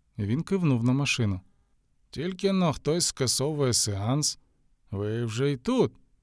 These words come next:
Забираєте його комп'ютер години». «Так, я підтримую контакти з усіма, хто є в розкладі». «Останнім часом було з біса багато скасувань». «Гадаю, це все грип».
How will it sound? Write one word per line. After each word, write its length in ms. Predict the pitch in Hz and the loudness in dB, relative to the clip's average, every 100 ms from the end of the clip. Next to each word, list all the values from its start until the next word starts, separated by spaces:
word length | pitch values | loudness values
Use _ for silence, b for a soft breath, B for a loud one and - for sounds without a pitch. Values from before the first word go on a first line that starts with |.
| _ - | _ -6
Забираєте 800 | 110 139 131 113 110 110 117 143 | 0 0 2 2 2 0 -2 -2
його 480 | 165 180 214 151 123 | 0 0 2 2 2
комп'ютер 600 | 156 175 131 117 127 143 | -2 0 2 2 2 2
години». 480 | 180 196 226 110 - _ _ _ _ _ _ _ _ _ _ _ | 0 2 2 2 -2 _ _ _ _ _ _ _ _ _ _ _
«Так, 320 | 170 139 120 | 0 0 0
я 180 | 180 214 | 0 2
підтримую 540 | 170 139 170 180 160 | 0 2 4 6 4
контакти 540 | 135 139 165 156 - 127 | 2 2 2 0 2 0
з 100 | 127 | 2
усіма, 440 | - 151 165 180 | 2 2 4 2
хто 220 | - 143 | 2 4
є 80 | 139 | 6
в 80 | 131 | 6
розкладі». 540 | 147 - 117 104 107 - _ _ _ _ _ _ _ _ _ - - | 4 2 0 -2 -4 -10 _ _ _ _ _ _ _ _ _ -20 -10
«Останнім 800 | 110 101 - 120 131 156 185 185 | -8 -8 -6 -4 -2 0 0 0
часом 540 | 151 147 143 180 196 | 2 2 2 2 2
було 340 | 156 127 151 170 | 2 2 2 2
з 160 | 113 | 0
біса 520 | 110 113 147 - 170 | 0 -2 2 2 4
багато 540 | 185 185 120 113 117 135 | 2 4 4 2 2 0
скасувань». 720 | - 151 - 175 131 113 104 - _ _ _ _ _ _ _ _ - | 0 0 0 2 2 2 0 -6 _ _ _ _ _ _ _ _ -6
«Гадаю, 600 | 110 120 104 120 170 190 | -2 0 0 0 0 0
це 240 | - 139 | 2 2
все 220 | 165 190 | 4 2
грип». 260 | 156 113 | 2 2